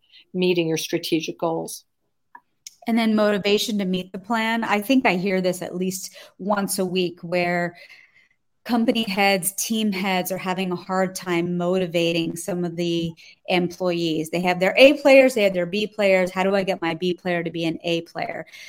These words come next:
Speaker 2: So where does motivation figure into the whole threat analysis?
Speaker 1: Y-, it, it's big. It's big. I mean, I've seen, and I, I see it all the time. I see people sabotaging the success of an entire team, an entire project,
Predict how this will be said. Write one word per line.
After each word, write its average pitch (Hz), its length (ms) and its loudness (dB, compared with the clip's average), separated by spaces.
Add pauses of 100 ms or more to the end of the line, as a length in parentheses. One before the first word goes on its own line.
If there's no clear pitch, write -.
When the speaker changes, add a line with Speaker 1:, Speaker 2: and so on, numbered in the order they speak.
(120)
Speaker 2:
So 202 440 4
where 233 280 6
does 277 160 2
motivation 185 600 -2
figure 170 380 -6
into 170 280 -4
the 165 100 -8
whole 170 220 -8
threat - 340 -4
analysis? 170 800 -6 (180)
Speaker 1:
Y-, 226 300 4
it, 233 240 10
it's 240 200 8
big. 196 380 8
It's 196 180 0
big. 214 260 6
I 202 100 4
mean, 202 160 4
I've 220 220 4
seen, 208 420 2
and 190 180 -2
I, 190 260 4
I 185 180 4
see 202 260 0
it 190 80 2
all 180 160 2
the 185 40 -4
time. 185 360 -4
I 175 100 -2
see 180 240 -6
people 185 320 -6
sabotaging 175 840 2
the 160 80 -8
success 170 560 -4
of 165 80 -10
an 165 80 -4
entire 165 380 -4
team, 190 520 -2 (320)
an 170 80 -4
entire 165 460 0
project, 180 580 2